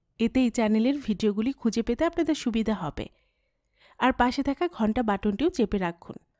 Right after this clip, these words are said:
যাতে নতুন কোনো গল্প দেওয়ার সাথে সাথেই আপনাদের কাছে নোটিফিকেশন চলে যায়।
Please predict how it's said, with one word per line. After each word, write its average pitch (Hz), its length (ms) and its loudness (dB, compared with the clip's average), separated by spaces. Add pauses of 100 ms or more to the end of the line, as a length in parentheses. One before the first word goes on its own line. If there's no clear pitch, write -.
(380)
যাতে 233 320 6
নতুন 269 340 8
কোনো 269 240 6
গল্প 220 300 4
দেওয়ার 233 180 4
সাথে 240 360 -2
সাথেই 294 320 2
আপনাদের 240 340 2
কাছে 247 260 -2
নোটিফিকেশন 220 720 2
চলে 180 280 -2
যায়। - 200 -10